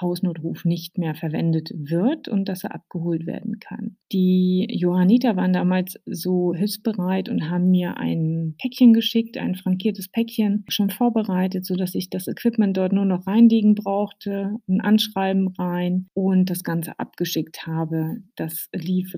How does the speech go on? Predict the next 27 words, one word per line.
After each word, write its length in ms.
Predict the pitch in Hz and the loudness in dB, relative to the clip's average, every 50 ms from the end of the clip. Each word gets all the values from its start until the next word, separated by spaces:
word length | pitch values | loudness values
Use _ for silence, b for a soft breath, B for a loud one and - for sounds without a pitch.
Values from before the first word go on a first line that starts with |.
| - - | -6 -4
reibungslos 1000 | 165 175 190 196 196 196 185 185 185 - 175 170 170 170 170 165 165 - - _ _ | -2 0 0 0 2 0 0 0 -2 -4 -4 -4 -2 -2 -4 -6 -6 -10 -14 _ _
und 480 | 180 175 170 165 165 160 165 - - - | -6 -2 -2 0 -2 -2 -4 -8 -14 -14
wirklich 600 | 180 160 160 165 165 165 190 180 185 175 160 - - | -10 -6 -4 -2 0 2 2 0 0 -4 -6 -6 -4
super, 460 | - 175 165 - 160 160 160 190 220 220 - - - _ | -4 -4 -4 -4 -4 -4 0 0 -2 -2 -4 -10 -20 _
kann 200 | - - 190 190 | -4 0 2 2
ich 160 | 185 185 185 | 2 2 2
nur 460 | 190 196 196 196 202 196 190 190 202 214 214 240 | 2 2 2 2 2 0 0 0 -2 -4 -6 -6
so 120 | 190 190 | -4 -2
sagen. 640 | 185 165 180 180 180 175 165 175 185 233 254 - - _ _ - | -2 0 0 0 0 -2 0 2 2 2 0 0 -6 _ _ 0
Und 840 | 208 196 196 196 196 196 202 202 196 202 196 190 185 - - - - 196 185 - | 2 4 4 4 4 4 4 4 4 2 0 -2 -4 -6 -8 -8 -8 -8 -6 2
würde 200 | - 208 226 208 | 6 6 8 8
ich 160 | 214 185 - - | 6 4 0 -4
auch 140 | - - | -8 -6
wahrscheinlich 480 | - 185 185 - 185 175 175 175 175 175 | -6 -6 -4 -4 -4 -4 -4 -4 -4 -4
in 140 | 180 180 175 | -4 -4 -4
der 120 | 170 170 - | -4 -4 -4
Regel 420 | 175 175 165 175 175 170 170 165 165 | -6 -6 -4 -4 -4 -4 -4 -6 -6
genauso 760 | - 170 156 165 165 165 165 170 160 160 156 160 165 156 156 _ | -6 -4 -2 -2 0 0 0 -2 -2 -2 -2 -2 -2 -4 -4 _
wieder 280 | - 170 151 185 165 | 0 0 2 0 0
machen. 280 | 156 156 147 - _ - - _ _ | -2 -6 -10 -14 _ -20 -20 _ _
Ist 300 | - 240 247 - - - | 0 0 0 0 0 0
denn 320 | 190 175 180 185 190 208 202 | 0 2 2 2 2 0 -2
ein 260 | - 185 180 165 151 | -2 -4 -4 -2 -2
Hausnotruf 1000 | 170 175 180 220 214 - - 190 190 190 190 190 - - 180 170 165 165 165 - | -2 -2 -2 -2 -2 0 2 4 4 4 2 -2 -4 -4 -2 -2 -2 -4 -6 -4
sinnvoll? 540 | - 185 180 175 165 - - - - - 170 180 | 0 2 2 2 2 -2 -8 -12 -14 -14 -12 -4
Ganz 200 | - 190 214 208 | 4 4 4 4
ehrlich, 460 | - - 220 233 240 247 240 - - | 4 2 4 4 6 4 4 0 -6